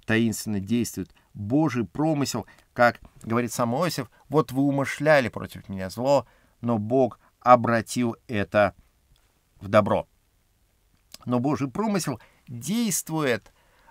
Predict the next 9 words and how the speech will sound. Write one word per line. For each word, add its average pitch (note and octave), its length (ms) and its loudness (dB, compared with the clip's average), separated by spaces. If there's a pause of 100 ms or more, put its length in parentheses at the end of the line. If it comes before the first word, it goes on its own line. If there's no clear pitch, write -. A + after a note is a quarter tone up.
в G2 180 -12
данном D#3+ 320 -2
случае A#2+ 560 -8 (260)
через F3+ 800 -4 (300)
поведение C3 560 -2
самого A#2+ 460 -6
Иосифа, - 460 -10 (600)
который, G3+ 760 -2 (580)
а, G#2+ 420 0